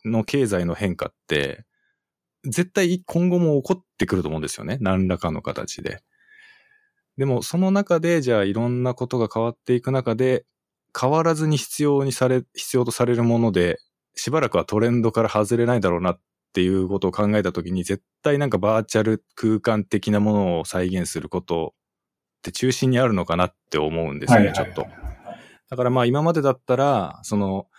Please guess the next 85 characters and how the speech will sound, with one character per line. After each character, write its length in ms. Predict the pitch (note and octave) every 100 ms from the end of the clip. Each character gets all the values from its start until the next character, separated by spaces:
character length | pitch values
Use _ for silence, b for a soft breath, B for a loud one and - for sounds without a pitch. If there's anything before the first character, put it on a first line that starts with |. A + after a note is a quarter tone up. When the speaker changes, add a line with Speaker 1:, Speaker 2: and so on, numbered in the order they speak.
| b b
Speaker 1:
じ 100 | A#2
ゃ 40 |
あ 20 | F#2
医 80 |
療 200 | G#2+ A#2+
系 180 | - A#2+
の 100 | A2
デ 160 | G#2 B2
ー 20 |
タ 140 | F#2+
を 340 | F#2+ G2 D2+ F#2 _ _ _ _ _ _ _ _ _
ビ 120 | A2+
ュ 100 | A2
ー 20 |
ア 40 | G#2+
ー 20 |
で 80 | G#2
見 140 | G#2
た 120 | F#2+ B2+
い 60 |
で 80 | G2+
す。 240 | - F#2+ _ _ _ _ C#3+
で 80 |
も 80 | A#2+
そ 140 | - F3+
れ 60 |
っ 20 |
て 100 | F3+
あ 80 | E3
く 80 | E3+
ま 80 | B2
で 80 | F#2+
も 120 | F2+
人 160 | A2 C3+
間 160 | C#3
の 80 | C3+
物 260 | G2+ G#2+ D#3
理 80 |
世 120 | D3+ F3
界 120 | A#2
の 100 | E2+
デ 100 | F#2
ィ 20 |
ス 80 | -
プ 100 | G2
レ 100 | F#2+
イ 40 |
で 80 | F2+
見 140 | F2
た 120 | F#2 F#2+
い 60 |
で 80 | -
す 100 | -
っ 40 | -
て 80 |
い 20 | D2+
う 20 |
話 280 | E2 D#2+ E2
な 80 |
ん 40 | D2+
で 60 |
す 120 | - -
け 80 |
ど、 340 | D#2 D#2 D2+ - _ _ _ -
も 100 | E3+
し 160 | C#3
そ 140 | A2 G2
の 320 | F2+ F2 E2 _ _ _ _ _ C3+
人 280 | D#3+ E3+
間 220 | E3 D#3+ B2+
全 220 | C#3+ D3
体 180 | C#3+ C3
の 100 | A2+
前 120 | B2+
提 220 | B2+ B2
が 80 | A2
バ 160 | G#2+ C3
ー 20 |
チ 120 | G#2
ャ 20 |
ル 80 | F2+
の 80 | F2
世 100 | F#2+
界 160 | F2+
に 240 | E2 D2+